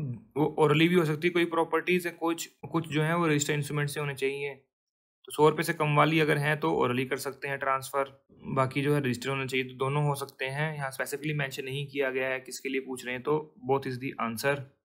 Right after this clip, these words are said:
Next, seventy-one, where a proposal can be made to be accepted by letter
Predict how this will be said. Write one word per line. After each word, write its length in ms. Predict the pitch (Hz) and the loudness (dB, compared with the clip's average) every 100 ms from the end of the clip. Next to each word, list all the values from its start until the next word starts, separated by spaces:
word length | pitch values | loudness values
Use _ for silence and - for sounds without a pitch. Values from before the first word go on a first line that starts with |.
| _ _ _ _ _ _ _ _ _ _ _ - - - - - - - _ _ _ - _ _ _ _ _ | _ _ _ _ _ _ _ _ _ _ _ -20 -20 -20 -20 -20 -20 -20 _ _ _ -20 _ _ _ _ _
Next, 220 | 160 156 151 | 2 4 4
seventy-one, 440 | 151 156 175 165 | 4 4 2 6
where 140 | 175 190 | 6 6
a 60 | |
proposal 420 | 165 151 151 185 185 | 4 4 4 4 4
can 160 | 170 175 | 4 4
be 60 | 160 | 6
made 280 | 160 180 180 - _ _ _ _ - | 6 4 2 -12 _ _ _ _ 2
to 120 | 160 | 4
be 120 | 175 | 4
accepted 420 | - 147 123 160 | 4 2 2 4
by 140 | 160 156 | 6 8
letter 420 | 143 131 151 | 6 4 2